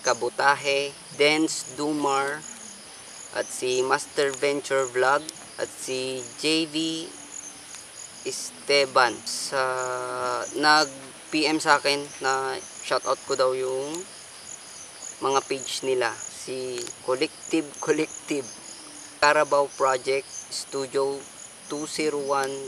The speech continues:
Gallery. Shoutout sa inyo. Shoutout also kay Raymond Vergara at Black Mamba ng Apalit, Pampanga. Alright, shoutout sa inyong lahat. Welcome back sa ating channel.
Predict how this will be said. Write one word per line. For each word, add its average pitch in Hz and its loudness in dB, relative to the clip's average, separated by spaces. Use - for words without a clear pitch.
Gallery. 131 0
Shoutout 127 -2
sa 131 -2
inyo. 120 -2
Shoutout 160 0
also 156 0
kay 127 2
Raymond 147 0
Vergara 131 2
at 127 4
Black 139 4
Mamba 131 4
ng 123 0
Apalit, 123 0
Pampanga. 113 -4
Alright, 110 -8
shoutout 120 0
sa 165 0
inyong 147 2
lahat. 139 2
Welcome 127 4
back - -2
sa 117 2
ating 123 2
channel. 120 0